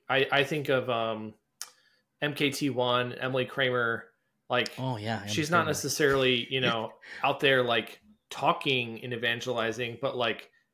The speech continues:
Speaker 1: she just takes her time and puts together very, very thoughtful newsletter posts once a month. Um, and even that's been, you know, sufficient to get tens of thousands of followers, and then obviously builds audience for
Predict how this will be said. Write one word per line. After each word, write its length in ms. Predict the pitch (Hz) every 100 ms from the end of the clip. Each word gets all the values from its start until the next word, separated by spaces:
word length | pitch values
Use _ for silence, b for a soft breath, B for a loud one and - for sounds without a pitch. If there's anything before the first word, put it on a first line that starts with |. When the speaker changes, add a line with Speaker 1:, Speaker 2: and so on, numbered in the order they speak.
| _
Speaker 1:
she 200 | - 151
just 220 | 139 135
takes 220 | - 127 -
her 100 | 131
time 440 | 127 123 127 123
and 160 | 117 -
puts 220 | 131 -
together 280 | 127 123 117
very, 420 | 101 127 120 120
very 200 | 117 110
thoughtful 720 | - 123 - - 113 107 - _ _ _ _ _
newsletter 400 | 139 139 139 120
posts 320 | 117 123 -
once 260 | 120 117 110
a 60 |
month. 480 | 107 139 127 - - _ _ _ _ _
Um, 400 | 127 117 113 107
and 160 | 117 117
even 240 | 117 110
that's 360 | 113 117 - -
been, 240 | - 110
you 80 | 107
know, 80 | 104
sufficient 540 | 101 - 131 - 117 -
to 80 |
get 220 | 117 104 - _
tens 220 | - 123 110
of 100 | -
thousands 400 | 104 104 113 107
of 80 | -
followers, 520 | 135 131 123 113 120
and 100 | 113
then 100 | 113
obviously 360 | 110 110 -
builds 200 | 113 110
audience 400 | - 113 110 101
for 340 | - 113 101